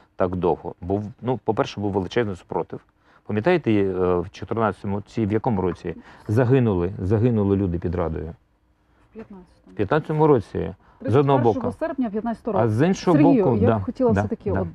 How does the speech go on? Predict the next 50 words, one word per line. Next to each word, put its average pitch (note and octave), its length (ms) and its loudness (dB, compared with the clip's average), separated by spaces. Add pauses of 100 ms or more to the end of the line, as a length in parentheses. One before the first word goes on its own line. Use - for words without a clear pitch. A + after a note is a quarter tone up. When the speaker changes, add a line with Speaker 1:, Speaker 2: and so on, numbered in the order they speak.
(200)
Speaker 2:
дивись, F3 260 -14 (100)
тут A3+ 140 -10 (140)
є G#3 140 -8
Speaker 1:
Да. G3+ 80 -12
Speaker 2:
певне A3 240 -8
спрощення. B3 600 -10
Справа A3+ 240 -6
в - 20 -14
тому, A#3+ 260 2
що - 180 -8
Петро - 300 -4
Порошенко B3+ 540 -4
так - 200 -8
само A3 440 -2
жив G3 340 0 (440)
до F3+ 100 -4
певного G#3 400 -2
часу C#4+ 340 -2
ілюзією, G3+ 640 0
що F#3+ 160 -10
можна F#3 280 -4
дуже E3+ 220 -4
швидко - 360 -6
встановити F3+ 540 -2
мир, C#4 260 4 (180)
і F#3+ 80 -2
для G3 140 0
цього A#3+ 220 0
потрібно G3+ 360 -4
тільки F#3+ 280 -8
зробити F#3+ 360 -2
кілька G3+ 320 -4
політичних G3 540 -6
кроків, C#4 240 0
це - 100 -18
що - 140 -18
там F3 100 -4
Speaker 1:
Але F#3+ 60 -8
Speaker 2:
хоче G#3 220 0
Speaker 1:
дуже - 100 -2
Speaker 2:
Путін. A3 180 6
Speaker 1:
швидко F3 140 -4
Speaker 2:
В - 20 -8
принципі, D#4 360 4
Speaker 1:
зрозумів, - 80 2
Speaker 2:
те C4 80 6
Speaker 1:
що A3+ 100 -2
Speaker 2:
саме D4+ 320 8
Speaker 1:
це A3 100 6
неможливо. G3 480 -6